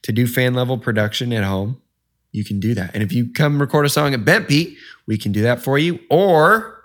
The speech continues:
we can hire a professional mastering engineer to actually do it in their treated room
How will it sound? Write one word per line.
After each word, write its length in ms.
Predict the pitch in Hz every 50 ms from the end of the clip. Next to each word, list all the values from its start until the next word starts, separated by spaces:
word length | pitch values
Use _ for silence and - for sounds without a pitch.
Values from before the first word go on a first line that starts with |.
| _ _ _ _ _ _ -
we 60 | 110
can 120 | - 117 107
hire 360 | 107 120 117 120 120 120 120
a 60 | 120
professional 960 | 120 - 120 113 - - - 139 135 131 - - 135 131 135 139 143 143 - _
mastering 680 | - 113 113 117 113 117 113 - - 113 110 110 104 104
engineer 680 | 110 107 107 98 95 98 101 101 120 139 147 127 104 95
to 160 | - - -
actually 300 | 98 98 - - 90 85
do 220 | 80 - 98 95
it 120 | 92 - -
in 300 | - 107 107 113 110 104
their 300 | 104 104 104 104 104 98
treated 600 | 101 - - - - 117 107 107 101 - 101 95
room 560 | 104 95 104 127 127 113 98 87 80 82 82